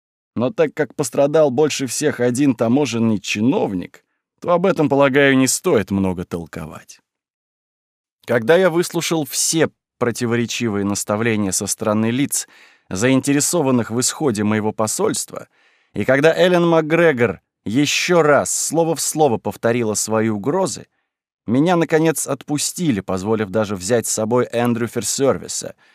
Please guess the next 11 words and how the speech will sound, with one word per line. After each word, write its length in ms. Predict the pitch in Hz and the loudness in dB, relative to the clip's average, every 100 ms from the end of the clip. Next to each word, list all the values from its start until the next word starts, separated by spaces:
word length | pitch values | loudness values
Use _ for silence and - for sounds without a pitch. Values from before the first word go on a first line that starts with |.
| _ _ _ - | _ _ _ -6
надо 220 | 92 92 | -4 -4
полагать, 520 | 104 107 104 113 - | -2 0 2 0 0
по 120 | - | -6
той 180 | 98 113 | -4 -4
причине, 500 | 101 104 - 160 143 | -4 -6 -6 -2 -2
что 280 | 127 - 131 | -2 -2 0
он 140 | 139 | 4
надоел 560 | 135 139 147 147 131 101 | 4 4 2 4 2 0
горцам 480 | 90 113 123 - 139 | -2 -2 -2 -2 -2
своими 480 | - 117 113 113 110 | -2 0 0 0 -2
причитаниями. 1040 | - 110 - 110 110 85 85 - - - | -4 -8 -8 -6 -6 -6 -12 -18 -20 -20